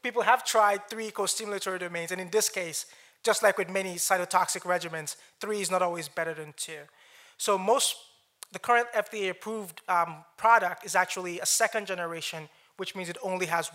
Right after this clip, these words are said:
one internal domain. But in preclinical studies and in the lab, you'll see people using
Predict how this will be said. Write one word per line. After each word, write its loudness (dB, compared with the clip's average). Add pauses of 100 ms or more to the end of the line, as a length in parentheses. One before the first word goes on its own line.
one -2
internal -8
domain. -14 (340)
But 2
in -2
preclinical -6
studies -2
and -2
in -8
the -6
lab, 0
you'll -12
see -10
people -20
using -10